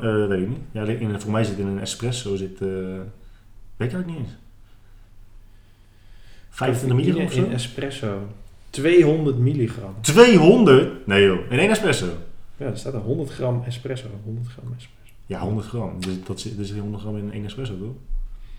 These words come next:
Speaker 2: Espresso is a very
Speaker 1: Oh, honderd M L.
Speaker 2: concentrated... Jezus, donder op met je pop-up. Ah, kan ik die pop-up niet wegkrijgen?
Speaker 1: <laughs>
Speaker 2: Oh, close is af.
Speaker 1: Bedoelen ze
Speaker 2: Close.
Speaker 1: honderd milliliter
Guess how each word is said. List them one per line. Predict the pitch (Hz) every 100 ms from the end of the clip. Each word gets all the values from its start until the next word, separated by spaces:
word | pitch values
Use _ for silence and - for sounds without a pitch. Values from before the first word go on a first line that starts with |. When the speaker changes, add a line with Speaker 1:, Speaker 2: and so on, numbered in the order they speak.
| - - - - - - - - - -
Speaker 2:
Espresso | - - 135 139 131
is | 123 117
a |
very | 104 120 123
Speaker 1:
Oh, | 120
honderd | 113 117 117
M | 117
L. |
Speaker 2:
concentrated... | 135 151 123 - 127 123 123 123 - - - - - - - -
Jezus, | 131 135 147 123 110
donder | 135 139
op | 139 139
met | 131
je |
pop-up. | 117 - 147 123 -
Ah, | 117 120
kan | 127 135
ik | 127
die | 120
pop-up | 165 175 107 98
niet | 98
wegkrijgen? | 98 98 - 101 104 - -
Speaker 1:
<laughs> | 123 - -
Speaker 2:
Oh, | 120 110
close | 127 120 113
is | 104
af. | 98 98 - -
Speaker 1:
Bedoelen | 113 123 127
ze | 117
Speaker 2:
Close. | 120
Speaker 1:
honderd | 101 123 139 123 - - -
milliliter | - 110 135 143 123 127